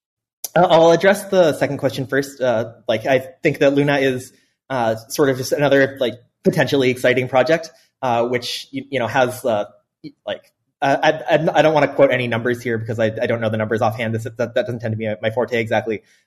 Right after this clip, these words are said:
Uh, but I don't, uh, but, like, uh, it's, it's, uh, certainly represents another, uh,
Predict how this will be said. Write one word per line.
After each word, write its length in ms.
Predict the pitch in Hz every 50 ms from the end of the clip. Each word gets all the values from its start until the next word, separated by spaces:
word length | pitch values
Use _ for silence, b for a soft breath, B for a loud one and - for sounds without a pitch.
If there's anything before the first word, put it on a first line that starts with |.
| -
Uh, 80 | 113 117
but 140 | 117 135 127
I 40 | 127
don't, 220 | 139 135 135 - - -
uh, 80 | 127
but, 140 | 123 143 139
like, 160 | 131 117 107
uh, 160 | 123 117 127 120
it's, 240 | 143 139 - - - -
it's, 200 | 131 - - -
uh, 200 | 123 117 110 104 - b b b b _
certainly 340 | - - 180 160 160 170 156
represents 420 | 156 147 151 143 143 131 139 139
another, 460 | - 135 131 127 135 139 139 139 B B B B B
uh, 140 | - 127 117